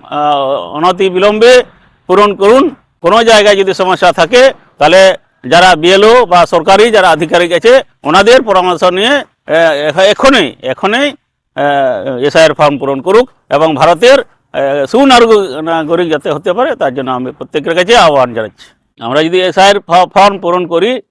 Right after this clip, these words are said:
তবে আমরা, উম, আহ, ভারতের নাগরিক আগে হব, তারপরে আদিবাসীদের বিভিন্ন দাবি দেওয়া যেটা সাংবিধানিকভাবে আছে, সেগুলো আমরা আদায় করতে পারবো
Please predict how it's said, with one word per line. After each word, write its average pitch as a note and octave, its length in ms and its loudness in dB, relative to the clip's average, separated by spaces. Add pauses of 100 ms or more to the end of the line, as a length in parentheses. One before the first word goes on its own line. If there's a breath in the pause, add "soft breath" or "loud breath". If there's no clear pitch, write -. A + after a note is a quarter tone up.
(140)
তবে G3 280 2
আমরা, G3 560 2
উম, C3 120 -12
আহ, A#2 480 -8
ভারতের E3 440 -2
নাগরিক F#3+ 460 0
আগে F3+ 200 0
হব, F3 320 2 (220)
তারপরে F#3+ 360 2
আদিবাসীদের E3 640 -2
বিভিন্ন F3 380 -2
দাবি E3 220 0
দেওয়া E3+ 260 2
যেটা D#3+ 160 -4
সাংবিধানিকভাবে D#3+ 840 -4
আছে, G3+ 280 0 (220)
সেগুলো D#3+ 260 -4
আমরা D#3+ 220 -2
আদায় D#3+ 260 2
করতে E3 300 -8
পারবো F#3+ 360 2